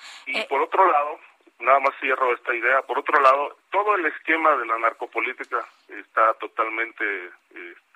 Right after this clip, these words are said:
Speaker 1: intocado por el actual régimen.
Speaker 2: Eh, Ricardo, me llama mucho la atención, eh, eh, un señalamiento que hay en el libro que, eh, habla de una declaración de Olga Sánchez Cordero sobre un pacto con el crimen organizado y el presidente Andrés Manuel López Obrador,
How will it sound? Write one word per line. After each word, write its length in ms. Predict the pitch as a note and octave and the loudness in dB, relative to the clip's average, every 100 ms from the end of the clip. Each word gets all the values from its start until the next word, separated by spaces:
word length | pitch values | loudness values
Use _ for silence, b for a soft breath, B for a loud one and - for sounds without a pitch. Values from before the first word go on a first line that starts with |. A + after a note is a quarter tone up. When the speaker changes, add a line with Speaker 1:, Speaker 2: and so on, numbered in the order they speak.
| - | -20
Speaker 1:
intocado 600 | G2 A2+ - D3 D#3+ - | -16 -14 0 2 2 -4
por 160 | G#2 | -10
el 100 | F#2+ | -10
actual 280 | F#2 - G#2 | -12 -10 -8
régimen. 320 | A#2 - - _ _ _ - B B - | -8 -10 -16 _ _ _ -20 B B -16
Speaker 2:
Eh, 120 | A3+ B3+ | -14 -10
Ricardo, 440 | A3+ - C4 C4+ | -6 0 0 0
me 140 | C4+ | -2
llama 200 | C4+ D4 D#4+ | 0 2 2
mucho 360 | D4+ - C#4+ | -2 -2 0
la 120 | B3 | 0
atención, 600 | G#3+ A3 G#3 - B3 B3 | -4 -6 -8 -2 -2 -2
eh, 400 | B3+ A#3 - F#3+ | -2 -2 -4 -6
eh, 40 | F3+ | -8
un 280 | A3+ A#3+ A#3+ | -10 -12 -10
señalamiento 720 | A#3+ G3+ F3+ F#3 G#3 G#3 A3 | -6 -4 -4 -6 -10 -10 -10
que 160 | - F#3+ | -4 -2
hay 220 | G3+ G#3+ | -2 -8
en 100 | F#3+ | -10
el 120 | F3+ | -12
libro 400 | G3 G3+ G3+ G#3 | -12 -8 -6 -6
que, 240 | - F#3+ B B B | -6 -8 B B B
eh, 140 | F#3 F3+ | -8 0
habla 300 | G#3+ A3+ A#3 | 0 2 0
de 100 | A3 | -2
una 200 | A3+ B3+ | -4 -4
declaración 540 | A#3+ - F#3 F#3+ A3+ A3+ | -4 -4 -4 -4 -4 -6
de 100 | A3 | -4
Olga 300 | A3 A3 A3+ | -4 -4 -4
Sánchez 400 | A3+ G#3 A#3 - | -6 -8 -12 -8
Cordero 380 | F#3+ F3+ G#3 | -8 -6 -6
sobre 280 | A3 G#3 G#3 | -6 -8 -8
un 140 | A#3+ A#3 | -10 4
pacto 400 | A3+ A3+ A#3+ - | 4 4 -4 -6
con 180 | G3 | -8
el 120 | F3+ - | -8 -12
crimen 260 | G#3+ A3+ | -10 -8
organizado 680 | F#3 E3+ F3 E3 G3 G#3+ C4 B B | -6 -4 -6 -2 2 2 0 B B
y 120 | F3+ | -8
el 80 | F3+ | -6
presidente 440 | F#3+ F3+ F#3+ G3+ A3+ | -6 -8 -8 -8 -8
Andrés 300 | G3+ F3+ F#3 | -6 -6 -4
Manuel 360 | F3+ G#3 G#3+ | -4 -6 -10
López 580 | G3+ F#3 G3 G#3+ F3+ - | -10 -10 -8 -8 -8 -8
Obrador, 540 | - E3 F3+ F3+ G#3 | -10 -2 2 4 4